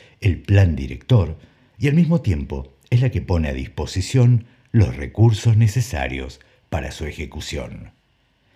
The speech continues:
Y para desarrollarse, además, este plan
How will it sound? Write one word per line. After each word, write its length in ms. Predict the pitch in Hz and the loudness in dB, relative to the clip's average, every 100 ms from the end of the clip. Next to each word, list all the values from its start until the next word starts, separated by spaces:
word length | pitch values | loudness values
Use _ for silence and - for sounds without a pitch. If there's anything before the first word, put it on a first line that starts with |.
| _ _ | _ _
Y 100 | 131 | 0
para 240 | 98 73 67 | 2 0 -4
desarrollarse, 1000 | 67 - 71 73 87 101 - 73 64 - | -8 -8 -8 0 2 2 0 -10 -12 -6
además, 680 | 90 67 65 127 123 - - _ _ | -4 -4 0 2 2 0 -12 _ _
este 260 | - 127 120 | -4 -2 -2
plan 360 | 101 165 151 | 0 0 0